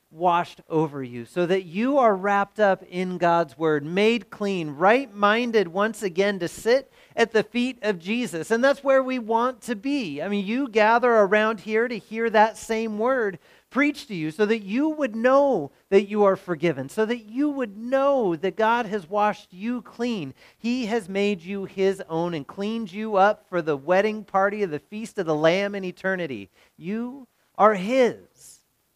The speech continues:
by his doing and his work. And all we ever want to do is just sit at the feet of Jesus. And rightly so. I mean, how nice would it be to have every single day like the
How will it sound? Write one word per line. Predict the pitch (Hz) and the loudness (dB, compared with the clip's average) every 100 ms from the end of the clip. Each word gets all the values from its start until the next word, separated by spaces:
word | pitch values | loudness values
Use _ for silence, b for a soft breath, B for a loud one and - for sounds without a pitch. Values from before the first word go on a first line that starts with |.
| _ _ _ _ - | _ _ _ _ 0
by | 190 202 | 2 2
his | 170 277 247 | 2 0 -2
doing | 170 143 104 95 101 _ | -4 -6 -6 -14 _ _
and | 208 220 | 0 2
his | 202 240 302 208 | 2 2 2 0
work. | 175 123 95 _ _ _ _ _ _ _ _ _ _ _ _ _ _ _ _ | -4 -4 -4 _ _ _ _ _ _ _ _ _ _ _ _ _ _ _ _
And | 143 | -16
all | 180 | -8
we | 214 | -4
ever | 208 185 | -2 -2
want | 170 180 | -2 -4
to | 165 | -4
do | 135 214 254 139 | -8 -6 -4 -6
is | 123 | -4
just | 180 170 - | -6 -6 -6
sit | - 226 226 | -2 -2 -2
at | 190 185 | -8 -8
the | |
feet | - 202 196 190 | -10 -8 -4 -4
of | 151 | -4
Jesus. | 160 233 247 - _ _ _ _ _ _ _ _ _ _ _ _ _ _ | -6 -6 -8 -14 _ _ _ _ _ _ _ _ _ _ _ _ _ _
And | 160 185 | -6 0
rightly | 214 226 240 | 0 0 -10
so. | - 247 277 233 170 _ _ _ _ | -10 -6 -6 -8 -14 _ _ _ _
I | 214 | 0
mean, | 254 | 2
how | 254 269 | 4 4
nice | 233 302 - - | 4 2 0 -2
would | 247 | 0
it | 240 175 | 0 -2
be | 277 240 | -2 2
to | 196 | 4
have | 196 226 | 6 6
every | 214 247 277 311 | 4 4 4 -2
single | 311 302 294 269 226 | -2 -2 0 2 4
day | 233 233 214 | 4 6 6
like | 202 202 | 6 4
the | 214 | 2